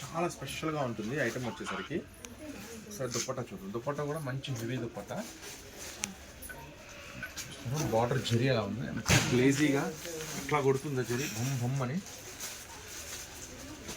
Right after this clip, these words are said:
చూడండి, మొత్తం జరీ వీవింగ్, మొత్తం దుపట్టా ప్లస్ సీక్వెన్స్ వర్క్. చాలా స్పెషల్‌గా ఉంది కదా ఐటమ్. So,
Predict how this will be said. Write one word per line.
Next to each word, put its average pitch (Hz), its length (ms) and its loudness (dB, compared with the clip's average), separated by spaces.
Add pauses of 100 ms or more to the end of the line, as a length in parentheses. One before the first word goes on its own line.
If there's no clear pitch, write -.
(140)
చూడండి, 87 260 -6 (300)
మొత్తం 117 320 -2 (120)
జరీ 110 160 4 (1400)
వీవింగ్, 113 340 8 (1400)
మొత్తం 160 240 8 (120)
దుపట్టా 160 420 8
ప్లస్ 175 220 4
సీక్వెన్స్ 131 400 2
వర్క్. - 180 -6 (1000)
చాలా 139 300 4
స్పెషల్‌గా 127 440 2
ఉంది 101 140 0
కదా 120 160 0
ఐటమ్. 196 180 0 (400)
So, 202 100 10